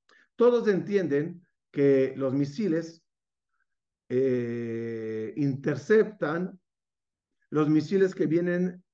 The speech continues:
de los enemigos hacia nosotros y en el aire chocan.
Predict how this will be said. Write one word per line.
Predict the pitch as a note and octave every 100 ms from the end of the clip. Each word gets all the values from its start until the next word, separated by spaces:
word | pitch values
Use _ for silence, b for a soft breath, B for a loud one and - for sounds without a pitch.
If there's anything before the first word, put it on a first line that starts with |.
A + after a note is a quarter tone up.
| _
de | B2+ C#3+
los | D3 D3
enemigos | D3 D3+ F3 F3 D#3+
hacia | - D3+
nosotros | C#3 B2 C3 D3+ F#3 -
y | D3
en | C#3
el | D3+
aire | E3+ F3+ E3+
chocan. | - D#3 - F#2+